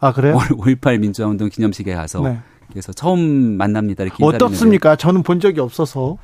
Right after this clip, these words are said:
Speaker 2: 어, 예, 그냥 화면에서 보는 그대로더라고요. 근데
Speaker 1: 네.
Speaker 2: 여전히 한동훈 장관이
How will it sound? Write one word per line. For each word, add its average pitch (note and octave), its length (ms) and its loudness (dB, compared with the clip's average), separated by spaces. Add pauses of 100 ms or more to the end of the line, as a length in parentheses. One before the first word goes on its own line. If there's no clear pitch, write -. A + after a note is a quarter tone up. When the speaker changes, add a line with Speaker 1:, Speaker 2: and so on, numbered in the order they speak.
Speaker 2:
어, A#2 280 -4
예, D3 160 4
그냥 F#3 280 -4
화면에서 B3+ 400 4
보는 D#3 260 0
그대로더라고요. B2+ 1040 -2
근데 C#3 140 2
Speaker 1:
네. D3+ 80 4
Speaker 2:
여전히 E3+ 360 2
한동훈 G3 500 -2
장관이 D3 880 2